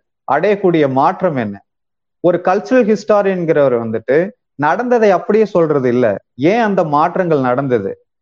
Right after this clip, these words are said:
ஆ, இது வந்துட்டு ஒரு, ஆ, எண்பதுகள்ல வந்துட்டு பண்ணையார் வில்லனா இருக்கிறான்,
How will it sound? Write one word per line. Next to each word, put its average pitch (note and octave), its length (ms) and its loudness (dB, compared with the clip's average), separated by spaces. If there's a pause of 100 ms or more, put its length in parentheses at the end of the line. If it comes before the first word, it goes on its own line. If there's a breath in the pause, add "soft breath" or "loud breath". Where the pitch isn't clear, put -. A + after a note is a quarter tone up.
(280)
ஆ, C3 220 2
இது D#3+ 220 0
வந்துட்டு F#3+ 480 2
ஒரு, C3+ 540 2 (320)
ஆ, A#2+ 360 2 (440)
எண்பதுகள்ல F#3 640 2
வந்துட்டு E3 580 2 (200)
பண்ணையார் F3+ 460 0
வில்லனா E3+ 440 2
இருக்கிறான், D#3+ 640 -2